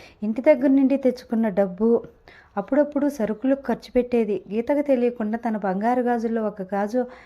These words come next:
అమ్మి అప్పుడప్పుడు సరుకులు తెస్తూ తన కంప్యూటర్ కోర్సుకు ఫీజు కట్టింది.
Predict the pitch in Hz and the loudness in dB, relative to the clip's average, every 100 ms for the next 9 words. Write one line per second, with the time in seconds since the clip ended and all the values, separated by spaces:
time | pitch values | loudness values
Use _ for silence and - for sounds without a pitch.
0 | - - _ - 185 240 247 - 190 226 | -20 -20 _ -4 0 2 2 -2 -6 2
1 | 277 277 277 277 196 190 240 247 226 - | 2 2 -4 -2 -4 -2 -6 -2 -4 -4
2 | 226 208 214 220 214 208 208 277 285 277 | -6 -6 -4 -8 -6 -6 -4 -2 -2 -4
3 | 233 214 - 285 277 220 214 220 226 - | -6 -6 -8 -8 -4 -4 -4 -4 -6 -6
4 | 208 196 | -6 -6